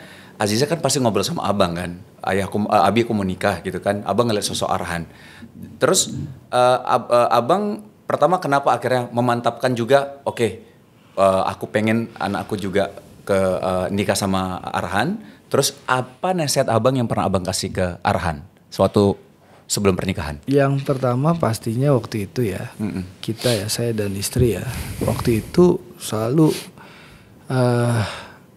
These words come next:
Speaker 2: kenapa kita izinkan, ya karena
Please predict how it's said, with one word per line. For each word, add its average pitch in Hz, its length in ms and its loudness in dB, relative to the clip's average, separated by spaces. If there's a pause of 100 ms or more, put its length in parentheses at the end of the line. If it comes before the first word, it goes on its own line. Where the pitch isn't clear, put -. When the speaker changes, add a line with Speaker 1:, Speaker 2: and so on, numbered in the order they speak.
(360)
Speaker 2:
kenapa 127 400 0
kita 123 240 -2
izinkan, 120 880 0
ya 113 160 -2
karena 135 480 0